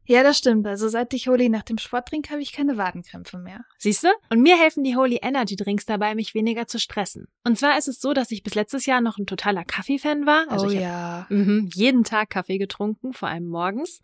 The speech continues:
Speaker 2: Und da war es dann immer so, dass ich gegen Mittag, wenn der Koffeinspiegel dann rapide abgesackt ist, so ein richtiges Leistungstief hatte. Und das ist nicht mehr so, seit ich den Kaffee durch Holy Energy ersetzt habe.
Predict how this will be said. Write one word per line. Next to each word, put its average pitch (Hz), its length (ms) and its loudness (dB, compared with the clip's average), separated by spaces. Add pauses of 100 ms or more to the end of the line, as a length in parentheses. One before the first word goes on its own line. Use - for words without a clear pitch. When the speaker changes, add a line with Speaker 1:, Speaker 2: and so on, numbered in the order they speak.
Speaker 2:
Und 226 120 2
da 294 100 6
war 370 100 6
es 370 60 -2
dann 330 200 -2
immer 269 240 0
so, 254 100 -4
dass 233 140 -4
ich 208 120 -12
gegen 190 220 -2
Mittag, 214 360 -2 (200)
wenn 185 80 -8
der 175 100 -4
Koffeinspiegel 214 800 -2
dann 202 160 -2
rapide 202 460 -4
abgesackt 226 560 -4
ist, 220 100 -10
so - 80 -6
ein 180 120 0
richtiges 190 400 -6
Leistungstief - 680 -10
hatte. - 300 -10 (200)
Und 233 80 2
das 349 120 4
ist 339 120 0
nicht 349 200 2
mehr 202 180 2
so, 220 240 0
seit 214 140 0
ich 214 80 -8
den 196 140 0
Kaffee 196 340 -2
durch 226 260 -8
Holy 220 300 0
Energy 208 400 0
ersetzt 165 460 -10
habe. - 120 -14